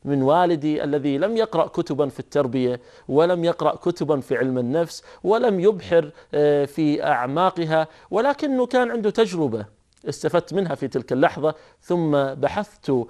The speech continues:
فيما عززها من، فيما يعززها من دراسات وكتب،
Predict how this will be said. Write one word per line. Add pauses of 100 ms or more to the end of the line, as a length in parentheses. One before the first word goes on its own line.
(140)
فيما
عززها
من،
فيما
يعززها
من
دراسات
وكتب،